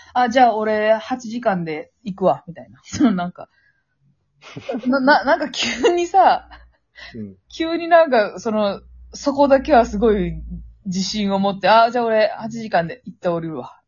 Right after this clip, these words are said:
Speaker 1: みたいな。余裕余裕みたいな。なんかちょっと私の中でムカつく、ムカついたんや。なんかイラッとすんな、こいつってなって。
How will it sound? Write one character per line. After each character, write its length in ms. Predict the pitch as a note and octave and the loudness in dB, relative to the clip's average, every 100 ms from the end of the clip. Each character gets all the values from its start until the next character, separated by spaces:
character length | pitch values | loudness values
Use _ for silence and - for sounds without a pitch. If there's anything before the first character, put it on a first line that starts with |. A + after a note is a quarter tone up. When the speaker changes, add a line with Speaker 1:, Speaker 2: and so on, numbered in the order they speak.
| _ | _
Speaker 1:
み 60 | |
た 80 | E3 | -16
い 40 | E3+ | -14
な。 220 | E3+ _ _ _ _ _ _ _ | -16 _ _ _ _ _ _ _
余 240 | G#3 G#3 A#3+ | 0 2 4
裕 100 | B3+ | 4
余 140 | F#3+ | 2
裕 120 | F3+ | 2
み 100 | F3 | -2
た 100 | E3 | -4
い 40 | D#3 | -4
な。 80 | G#3+ | 0
な 100 | D4 | 0
ん 40 | |
か 100 | B3 | 0
ち 100 | F#4 | -2
ょ 40 | |
っ 20 | G4+ | -4
と 100 | G#3 - | -4 -4
私 280 | - C4 D#4+ | -4 -2 -2
の 80 | D#4 | 0
中 160 | D4+ A#3+ | 0 0
で 160 | E3+ | -2
ム 140 | G3+ G#3+ | -4 -2
カ 120 | G#3+ | -2
つ 120 | - | -2
く、 180 | - G#3+ | -10 -8
ム 200 | G3+ G3+ | -4 -2
カ 100 | G#3+ | -2
つ 100 | A#3 | -4
い 80 | G#3+ | -4
た 80 | F#3+ | -4
ん 40 | |
や。 40 | D#3+ | -4
な 80 | |
ん 20 | E3+ | -6
か 40 | |
イ 60 | E3+ | -4
ラ 80 | F#3+ | -4
ッ 40 | |
と 60 | F#3+ | -4
す 140 | - | -10
ん 40 | |
な、 100 | D#3 | -8
こ 80 | D3 | -6
い 80 | - | -6
つ 200 | F#3+ F4 | -6 -2
っ 40 | |
て 180 | D#4 - | -2 -2
な 240 | A#3 - B3+ | -4 -2 -4
っ 40 | |
て。 520 | B3+ _ G3+ E3 F3 | -4 _ -8 -6 -8